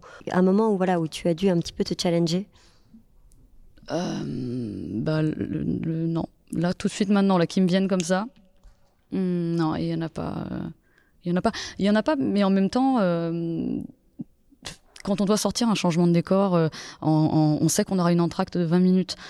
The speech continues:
Speaker 2: et que, euh, et, et que là, on en est à trente-cinq minutes, qu'il faut qu'on gagne un quart d'heure. À la rigueur, enfin, c'est pas que moi,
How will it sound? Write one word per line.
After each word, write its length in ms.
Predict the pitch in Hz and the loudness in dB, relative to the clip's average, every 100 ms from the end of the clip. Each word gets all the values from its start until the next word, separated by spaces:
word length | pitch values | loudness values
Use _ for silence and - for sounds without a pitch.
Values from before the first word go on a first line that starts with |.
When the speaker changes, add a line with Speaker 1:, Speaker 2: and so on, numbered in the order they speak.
| - - | -16 -6
Speaker 2:
et 120 | 165 | -4
que, 120 | - | -2
euh, 760 | 165 165 156 151 147 147 147 147 | 0 2 2 2 0 0 -2 -2
et, 320 | - - 156 | -2 -2 0
et 60 | 156 | -2
que 120 | - | 0
là, 200 | 151 180 | 2 4
on 120 | 180 | 4
en 140 | 160 160 | 2 2
est 140 | 180 | 2
à 100 | 151 | 0
trente-cinq 500 | - - 190 170 202 | -2 0 0 2 2
minutes, 340 | 190 185 185 | 4 4 2
qu'il 80 | - | -2
faut 100 | - | -6
qu'on 120 | 160 | 2
gagne 220 | 165 175 180 | 4 4 2
un 120 | 190 | 0
quart 220 | 185 170 160 | 0 0 0
d'heure. 240 | 214 208 - - - | 0 -2 -4 -14 -4
À 80 | 127 | 0
la 80 | 160 | 0
rigueur, 220 | 160 202 | 0 -2
enfin, 340 | - 170 151 - | 0 0 0 -2
c'est 180 | - | -4
pas 120 | 160 156 | -2 -2
que 220 | - 180 | 0 2
moi, 300 | 170 202 | 4 2